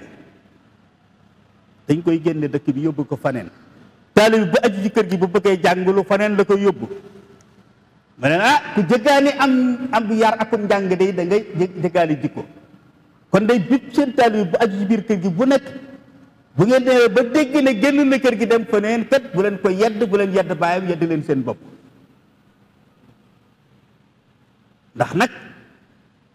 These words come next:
bu jëggaanee ab yar rek, dana jëggaani jikko, dana jëggaani me-, me-, melokaan. Mën naa demee sam tax ba jóge fi xeet fi mu bokkan ak li mu bokkan, ndax lam fa war a na am ak fañ ko war a na féete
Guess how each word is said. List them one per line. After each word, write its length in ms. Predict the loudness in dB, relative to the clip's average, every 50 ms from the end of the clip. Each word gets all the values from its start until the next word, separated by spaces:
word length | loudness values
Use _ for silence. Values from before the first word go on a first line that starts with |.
| _ _ _ _ _ _ _ 0
bu 120 | 0 2 2
jëggaanee 640 | 4 2 2 2 2 2 2 4 4 2 2 2 0
ab 120 | -2 -2 0
yar 220 | 2 2 2 2 2
rek, 140 | 0 -2 -2 -4 -6 -10 -14 -20 -20 -20 -20 _ _ _
dana 140 | -4 -2 -2 -2
jëggaani 400 | -2 -2 0 0 0 0 -2 -4 -4
jikko, 200 | -6 -4 -2 -4
dana 180 | -2 -2 -4 -4
jëggaani 380 | -4 -4 -4 -4 -4 -4 -4 -6
me-, 180 | -6 -4 -6 -6 -8 -8 _
me-, 180 | -4 -4 -4 -4 -4
melokaan. 380 | -4 -4 -4 -4 -4 -6 -6 -8 -12 -10 _ -2
Mën 100 | 0 2
naa 140 | 2 2 2
demee 220 | 2 2 0 0 0
sam 160 | -2 -4 -4
tax 140 | -4 -6 -4
ba 120 | -4 -4 -4
jóge 220 | -2 -2 -4 -4 -4
fi 80 | -6
xeet 300 | -4 0 0 2 2 0 -2 -8 -16 -18 -20 -20 -16 -4 -2
fi 80 | 0
mu 80 | 0 2
bokkan 320 | 0 0 0 -2 -4 -4 -6 -10 -20 -6 -4
ak 120 | -2 -2 0
li 140 | 0 0
mu 80 | 0 2
bokkan, 320 | 0 0 0 0 -2 -2 -4 -8 -18 -20 -16 -8 -4
ndax 300 | 0 0 0 0 0 -2
lam 440 | -2 0 0 2 2 2 0 0 2
fa 120 | 2 4
war 160 | 4 4 4 2
a 80 | 2
na 160 | 2 0 0 0 0
am 140 | 0 0 0 0 -2 -2 -4 -10 -14 -14 -14 -16 -18 -20 -20 -20 _ _ _ _ _ _
ak 120 | 0 0 2 2
fañ 160 | 0 0 2
ko 100 | 2 2
war 120 | 2 2 2
a 40 |
na 100 | -2 -4
féete 420 | -2 0 0 0 0 -2 -6 -10